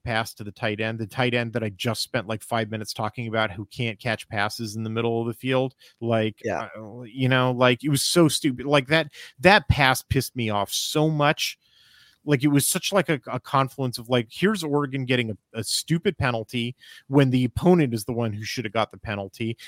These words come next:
Speaker 1: You have Stevens screwing up in coverage. You're losing one of the benefits of doing a sim,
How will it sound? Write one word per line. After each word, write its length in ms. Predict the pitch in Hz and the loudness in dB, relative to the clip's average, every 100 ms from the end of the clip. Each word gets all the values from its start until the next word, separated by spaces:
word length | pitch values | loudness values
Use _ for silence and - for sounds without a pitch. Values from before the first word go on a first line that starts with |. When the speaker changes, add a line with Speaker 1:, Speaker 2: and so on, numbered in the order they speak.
| - | 2
Speaker 1:
You 100 | 131 | 2
have 100 | 113 | 4
Stevens 600 | - - 175 185 175 131 | 0 2 2 2 -2 -2
screwing 580 | - - 147 143 143 135 | -4 -4 -2 0 0 -2
up 160 | 131 | -2
in 120 | 135 123 | -4 -2
coverage. 600 | 120 101 104 104 - - | -2 0 -2 -4 -6 -4
You're 380 | 127 127 120 117 - - | 2 4 2 -2 -8 -4
losing 500 | 123 143 185 170 160 | 4 6 6 4 2
one 160 | 156 | 0
of 40 | 147 | -2
the 80 | 135 | 0
benefits 420 | 135 127 131 - | 0 0 -6 -12
of 100 | 110 | -4
doing 300 | 127 127 117 | -2 0 -2
a 20 | |
sim, 540 | - - 120 117 120 | -2 0 0 -2 -4